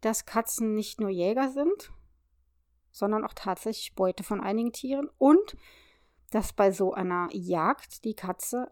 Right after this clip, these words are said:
auch verletzt werden kann, ne? Siehe Ratte oder Marder. Schlangen sind auch wehrhaft, die können ja ganz schnell nach vorne zupacken.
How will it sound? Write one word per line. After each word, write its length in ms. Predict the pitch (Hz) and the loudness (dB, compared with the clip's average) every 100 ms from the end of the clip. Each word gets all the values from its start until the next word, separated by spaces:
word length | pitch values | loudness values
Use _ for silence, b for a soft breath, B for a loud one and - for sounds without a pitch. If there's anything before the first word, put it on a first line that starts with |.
| - | 0
auch 220 | 196 233 | 2 2
verletzt 580 | - 208 190 - - 196 | 0 -2 0 -4 -8 -4
werden 280 | 180 165 - | -4 -4 -8
kann, 360 | - 185 240 427 _ _ - | -6 -2 0 -2 _ _ -6
ne? 180 | 208 359 - _ | -2 -2 -6 _
Siehe 440 | - 202 214 285 - | -6 -2 2 0 -2
Ratte 340 | - 175 - 214 | -6 -6 -4 -4
oder 220 | 220 233 | -2 -2
Marder. 500 | 202 165 170 170 185 - _ _ _ _ _ B B B B B B B _ _ _ _ | 0 -2 -4 -6 -8 -12 _ _ _ _ _ B B B B B B B _ _ _ _
Schlangen 440 | - 214 220 277 | 0 4 6 6
sind 220 | 240 220 | 4 0
auch 240 | - 202 - | 0 -2 0
wehrhaft, 400 | 262 277 381 - | 2 2 -2 -4
die 80 | 233 | -2
können 220 | 226 214 | 0 2
ja 120 | 202 | 2
ganz 280 | 190 185 196 | 0 -4 -6
schnell 500 | - 196 185 185 190 - - | -6 -4 -4 -4 -6 -10 -12
nach 240 | 180 - | -10 -10
vorne 720 | - - 196 190 196 233 294 370 - - _ | -12 -2 2 2 2 4 2 2 -10 -20 _
zupacken. 1400 | - - 254 262 _ _ _ _ _ - 220 - 294 | -6 4 4 4 _ _ _ _ _ -6 -6 4 6